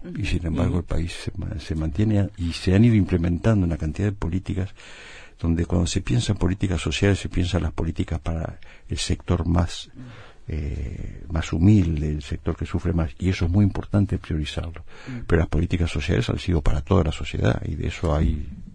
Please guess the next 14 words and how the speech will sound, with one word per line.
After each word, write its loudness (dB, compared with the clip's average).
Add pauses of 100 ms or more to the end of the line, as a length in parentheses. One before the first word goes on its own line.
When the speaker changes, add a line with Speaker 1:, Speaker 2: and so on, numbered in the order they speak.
(120)
Speaker 1:
podemos -6
hablar -2
largo. 0
Speaker 2:
Mm. -10 (400)
Speaker 1:
Creo 2
que 0
el 2
país 2
es 0
otro 2
hoy 4
a -4
todo 0
nivel. -10